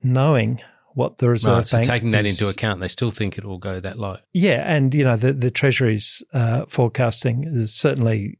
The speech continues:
Speaker 1: you know, three point something,
Speaker 2: Mm.
Speaker 1: three point seven five is, it doesn't think it'll go higher than that, uh,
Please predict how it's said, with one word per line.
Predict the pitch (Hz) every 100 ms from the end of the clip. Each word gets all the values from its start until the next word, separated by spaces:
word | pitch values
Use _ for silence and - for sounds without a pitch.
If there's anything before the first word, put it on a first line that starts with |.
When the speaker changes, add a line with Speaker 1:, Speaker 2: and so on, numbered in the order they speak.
| _
Speaker 1:
you | 113
know, | 107 135
three | - 120
point | 120 123 113
something, | - 107 113 131
Speaker 2:
Mm. | 113
Speaker 1:
three | 135
point | 110 120 127
seven | 127 113
five | 104 123 120 110
is, | 107 110 156 110 - - - - -
it | -
doesn't | 135 117 123
think | 104 123 117
it'll | 110
go | 107 113 113
higher | 123 120
than | 110 110
that, | 113 120 - -
uh, | 151 110 104